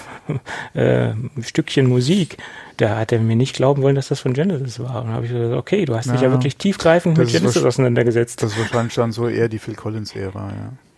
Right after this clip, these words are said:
Speaker 1: Die zwanzig Minuten? Nee, eher die
Speaker 2: Nein,
Speaker 1: Peter
Speaker 2: ich
Speaker 1: Gabriel
Speaker 2: meine
Speaker 1: Ära.
Speaker 2: eher.
Speaker 1: Ach, ach so,
Speaker 2: Eher.
Speaker 1: okay.
Speaker 2: Mhm.
Speaker 1: Ja, ja.
Speaker 2: Ja, ja. Äh, das ist ja auch die Problematik, ja. Für viele ist Genesis Phil Collins, ja.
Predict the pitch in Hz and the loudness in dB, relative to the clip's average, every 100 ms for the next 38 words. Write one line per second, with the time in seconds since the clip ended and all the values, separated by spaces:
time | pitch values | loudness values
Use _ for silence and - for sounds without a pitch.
0 | _ _ _ - _ _ _ _ _ _ | _ _ _ -20 _ _ _ _ _ _
1 | _ - - - 151 160 147 160 247 190 | _ -12 -8 0 0 0 0 2 2 2
2 | 139 156 147 139 135 120 135 156 143 143 | 4 6 4 2 2 2 2 4 4 6
3 | 135 131 113 120 135 110 98 - - - | 6 4 4 4 4 2 -4 -4 -2 -2
4 | 127 - - 117 143 113 - 117 113 110 | -6 -10 -2 2 4 4 2 2 2 0
5 | 107 110 - - 107 104 101 - - - | 0 -2 -6 -6 -2 0 -2 -6 -16 -14
6 | - - 107 104 104 107 107 - - 113 | -16 -4 2 4 4 2 2 2 0 -2
7 | 110 101 123 104 98 - 113 123 113 120 | -2 -2 -2 -2 -2 -4 -6 -4 0 0
8 | 120 - - 113 107 104 104 113 - 127 | 0 -4 -2 0 2 0 -4 -6 -2 0
9 | 120 95 - 104 101 | 0 -4 -8 -8 -8